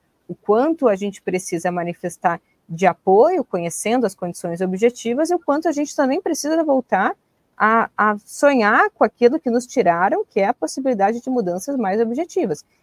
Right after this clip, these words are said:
E conciliar isso com as medidas, é, fiscais mais restritivas, que vêm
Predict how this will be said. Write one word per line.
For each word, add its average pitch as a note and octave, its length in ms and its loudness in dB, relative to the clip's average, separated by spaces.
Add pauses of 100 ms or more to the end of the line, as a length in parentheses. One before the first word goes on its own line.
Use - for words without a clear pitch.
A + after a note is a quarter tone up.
(120)
E C4 60 -4
conciliar B3+ 760 0
isso F#3+ 460 -2 (300)
com G3+ 140 0
as F3+ 140 2
medidas, F3 720 -2
é, E3 360 -2
fiscais F3+ 520 -2
mais F3 240 0
restritivas, G3 1000 -2 (280)
que F3+ 120 0
vêm F#3 400 0